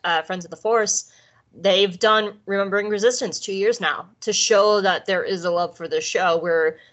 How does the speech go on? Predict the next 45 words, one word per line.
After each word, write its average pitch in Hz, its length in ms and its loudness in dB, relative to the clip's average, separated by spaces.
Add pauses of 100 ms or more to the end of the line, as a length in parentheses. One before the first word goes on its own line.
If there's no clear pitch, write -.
people 220 240 2
across 220 300 0
the - 120 -6
fandom 214 200 -4
participate 233 760 -2
with 185 280 -2
why 160 280 2
they 185 140 -2
love 180 220 -4
Resistance. 185 500 -8
I've 170 180 -8
written 160 400 -8
articles 170 440 -4
for 170 180 -2
them 156 240 -6 (100)
for 160 220 -2
and 156 160 -6
stuff - 140 -10
like 170 160 -6
that. 196 300 2 (360)
But 254 120 2
I 302 120 8
also, 330 220 4
as 285 120 2
you 269 60 0
were 247 80 2
talking, 214 300 -6
Chris, 175 180 -4
I - 80 -4
kept 233 240 -2
thinking 196 520 -4
about 175 460 0
Brian 180 300 0
from 196 220 -8
Pink 285 260 -10
Milk. 165 360 -6 (360)
His 220 380 4
youngest 208 460 0
son, 202 440 0 (360)
Resistance 247 580 0
was 190 360 0
his 185 200 -8
first 175 320 -6
Star 190 320 -4
Wars. - 580 0